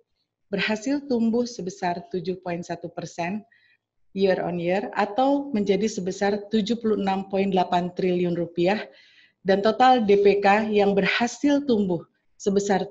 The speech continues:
tujuh persen secara year on year menjadi sebesar sembilan puluh lima point satu triliun. Untuk total aset, Bank B J B berhasil tumbuh enam poin persen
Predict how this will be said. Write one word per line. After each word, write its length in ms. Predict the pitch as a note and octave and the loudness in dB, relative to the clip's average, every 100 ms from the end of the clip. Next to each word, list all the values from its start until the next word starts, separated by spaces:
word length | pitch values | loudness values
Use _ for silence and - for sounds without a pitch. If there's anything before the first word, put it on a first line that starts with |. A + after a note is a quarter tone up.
| - | -2
tujuh 240 | A#3 A#3+ | 0 0
persen 400 | - F3+ - F3 | 0 -4 -2 -2
secara 320 | E3+ - E3+ E3+ | -2 -4 -2 2
year 240 | F3 E3+ | 2 0
on 160 | D#3 E3 | -2 -2
year 300 | E3 G#3 - - _ _ _ | 0 0 -2 -14 _ _ _
menjadi 400 | G#3+ A3 A3+ C4+ | -2 2 4 2
sebesar 480 | - G#3+ G#3 A#3 A#3 | 0 -2 2 2 2
sembilan 560 | A3+ A3 G#3 G3+ G3+ | 0 2 4 4 2
puluh 160 | G3+ G3+ G3+ | 4 4 6
lima 160 | G#3 G#3 | 4 2
point 240 | G3 F#3+ F#3 | 2 0 2
satu 320 | F#3 F#3 F3+ | -4 -4 -4
triliun. 480 | G3 F3+ E3 C#3 C3+ _ _ _ _ _ _ _ _ _ _ _ B3+ | 2 2 2 0 -4 _ _ _ _ _ _ _ _ _ _ _ 0
Untuk 240 | C4+ E4 | 2 2
total 320 | C4+ B3+ A3+ | 2 4 2
aset, 400 | G3 G3+ A3 A#3 - - F#3+ | 2 0 0 -2 -6 -8 -4
Bank 160 | F#3+ | 2
B 80 | G3 | 2
J 160 | F#3+ G#3+ | 4 4
B 80 | |
berhasil 440 | A3 G#3 G3+ G#3+ G#3 | 4 2 2 2 2
tumbuh 280 | G3+ G3 G#3 | 0 4 2
enam 280 | F#3 F3 F3 | 2 -2 0
poin 240 | F3 F3 | 0 0
persen 560 | E3+ E3+ - G3 G#3 | -4 -8 -2 0 0